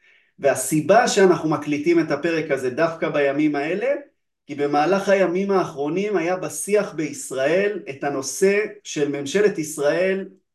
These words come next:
מתכוונת או לא מתכוונת להעלות להצבעה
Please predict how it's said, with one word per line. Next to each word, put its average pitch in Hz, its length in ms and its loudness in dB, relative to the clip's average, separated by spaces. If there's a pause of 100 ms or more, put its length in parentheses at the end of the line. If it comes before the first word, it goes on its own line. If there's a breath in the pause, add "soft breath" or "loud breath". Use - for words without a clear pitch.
(160)
מתכוונת 170 1000 2
או 143 100 4
לא 190 180 6
מתכוונת 170 680 0
להעלות 139 500 0
להצבעה 139 760 -2